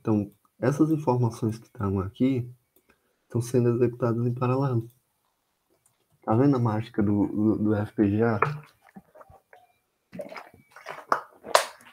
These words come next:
Eu poderia ter o sinal dois primeiro, antes do sinal um. Se eu tivesse, é, por exemplo, outra, outra porta lógica aqui, por exemplo,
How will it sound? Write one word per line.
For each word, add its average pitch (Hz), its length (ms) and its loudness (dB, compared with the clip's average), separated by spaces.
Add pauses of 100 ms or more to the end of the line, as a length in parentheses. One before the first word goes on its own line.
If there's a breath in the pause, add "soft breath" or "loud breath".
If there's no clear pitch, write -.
(140)
Eu - 60 0
poderia 107 360 6
ter - 140 2
o 107 60 4
sinal 104 360 0
dois 101 220 2
primeiro, 101 600 0
antes 98 240 -4
do 95 120 -8
sinal 98 340 -2
um. 101 300 0 (420 soft breath)
Se - 120 -2
eu 123 40 -2
tivesse, 113 540 0
é, 104 340 0
por 104 220 -2
exemplo, 101 340 2
outra, 113 600 4 (240)
outra 120 220 2
porta 110 300 -2
lógica 101 440 -2
aqui, 98 300 -4
por - 220 -8
exemplo, 95 540 -4